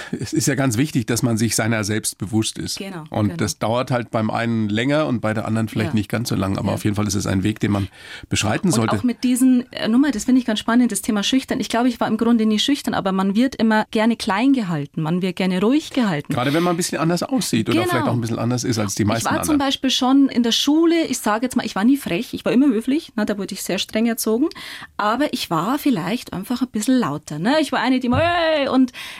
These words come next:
Speaker 2: ein bisschen fröhlicher vielleicht, wie soll ich sagen, aber es wurde oft so, es war nicht geduldet.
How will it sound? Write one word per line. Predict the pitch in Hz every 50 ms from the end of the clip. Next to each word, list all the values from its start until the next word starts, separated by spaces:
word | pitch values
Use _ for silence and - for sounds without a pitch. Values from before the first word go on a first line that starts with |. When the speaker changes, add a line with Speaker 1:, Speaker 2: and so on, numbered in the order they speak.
| - -
Speaker 2:
ein | - - -
bisschen | 320 294 349 311
fröhlicher | - 277 285 311 359 330 320 277 - 285 262 254
vielleicht, | 277 269 262 240 247 269 269 - _ _
wie | - 262
soll | - 277 269
ich | -
sagen, | 302 302 -
aber | - 240 262 -
es | 247 - -
wurde | 240 254 285 277 277 -
oft | - - 302 - - -
so, | - 277 269 269 269 262 - _ -
es | 240 - -
war | 226 240 277
nicht | 277 277 277 - - -
geduldet. | 262 254 247 240 254 247 214 147 - - - - - -